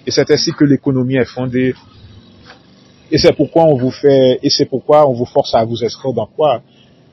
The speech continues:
Euh, vous devez prendre des cartes électorales et vous inscrire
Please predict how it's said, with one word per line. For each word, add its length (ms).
Euh, 800
vous 80
devez 320
prendre 400
des 140
cartes 260
électorales 600
et 180
vous 240
inscrire 360